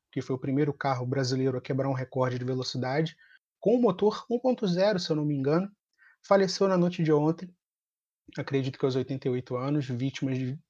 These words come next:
de decorrências de um câncer que ele vinha lutando já tem um tempo. Então, em nome de todo o legado que o Anísio Campos deixou, tanto na história do Puma quanto na história de vários fora de série no Brasil, fica aqui o nosso muito obrigado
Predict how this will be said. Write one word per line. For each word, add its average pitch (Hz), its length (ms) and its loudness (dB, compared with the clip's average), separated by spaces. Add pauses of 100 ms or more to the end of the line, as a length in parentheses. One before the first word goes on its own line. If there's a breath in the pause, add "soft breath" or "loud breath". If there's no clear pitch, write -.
(140)
de 139 240 -2
decorrências 139 580 -2
de 127 60 -4
um 131 80 -2
câncer 143 400 -4
que - 80 -8
ele 131 140 -4 (120)
vinha 143 140 -2
lutando 139 400 -2
já 131 140 -2
tem 160 160 -4
um 170 60 -2
tempo. 175 360 0 (720 soft breath)
Então, 151 800 0 (540)
em 180 100 4
nome 185 240 6
de 170 100 2
todo 196 280 2
o 226 40 0
legado 160 480 4
que - 80 -2
o 156 40 2
Anísio 143 260 2
Campos 131 400 -2
deixou, 135 640 0 (480)
tanto 175 220 4
na 170 60 2
história 165 280 2
do 156 80 0
Puma 170 420 2
quanto 160 220 -4
na 160 100 0
história 156 280 0
de 143 80 0
vários 147 400 2
fora 147 260 0
de 131 160 -2
série 139 320 -4
no 165 120 0
Brasil, 156 520 2 (540 soft breath)
fica 175 180 -2
aqui 170 300 2
o 165 180 6
nosso 151 380 2
muito 170 180 2
obrigado 135 580 2